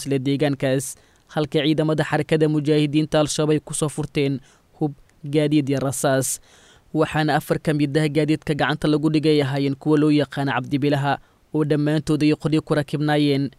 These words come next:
Isla bishaas lix iyo tobankeedii kun afar boqol afartan iyo lixdii Hijriyada, kuna beegneed labiyo labaatanka Julaay labada kun afar iyo labaatanka,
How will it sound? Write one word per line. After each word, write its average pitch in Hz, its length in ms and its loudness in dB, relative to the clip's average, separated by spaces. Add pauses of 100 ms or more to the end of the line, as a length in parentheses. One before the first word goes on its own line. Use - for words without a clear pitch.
(520)
Isla 151 260 0
bishaas 151 440 -2
lix 165 160 -6
iyo 156 100 0
tobankeedii 143 640 -2
kun 147 220 -4
afar 147 240 -4
boqol 139 340 -4
afartan 151 360 -2
iyo 139 120 0
lixdii 139 320 -2
Hijriyada, 143 480 0 (320)
kuna 156 220 -2
beegneed 151 340 0
labiyo 151 280 4
labaatanka 151 500 0
Julaay 151 280 2
labada 151 280 2
kun 143 180 -6
afar 131 220 -4
iyo 156 100 2
labaatanka, 147 640 -2